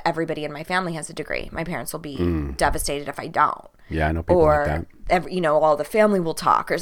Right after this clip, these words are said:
Speaker 1: you know, shit
Speaker 2: Yeah,
Speaker 1: like that.
Speaker 2: sure.
Speaker 1: Um, so you have to really, really look, "Am I doing this for myself?" Because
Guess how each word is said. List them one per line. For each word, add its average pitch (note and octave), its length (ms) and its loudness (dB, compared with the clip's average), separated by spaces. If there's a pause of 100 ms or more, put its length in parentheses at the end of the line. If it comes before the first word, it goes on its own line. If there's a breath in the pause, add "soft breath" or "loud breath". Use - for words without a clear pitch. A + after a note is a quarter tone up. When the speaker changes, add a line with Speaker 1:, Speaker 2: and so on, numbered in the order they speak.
Speaker 1:
you A3+ 100 2
know, G3 240 6
shit F#3 200 2
Speaker 2:
Yeah, - 60 4
Speaker 1:
like F#3+ 200 0
that. C#3 260 2
Speaker 2:
sure. C#2 220 -2 (460 loud breath)
Speaker 1:
Um, E3 480 0 (420)
so - 140 -8
you G#3 80 0
have A3 100 0
to A3 100 -2
really, G3 540 0
really F3+ 280 0
look, E3 520 4
"Am E3+ 160 2
I D#3+ 100 2
doing F3+ 400 -4
this F3 240 -4
for - 160 -6
myself?" D#3 460 0
Because - 280 -6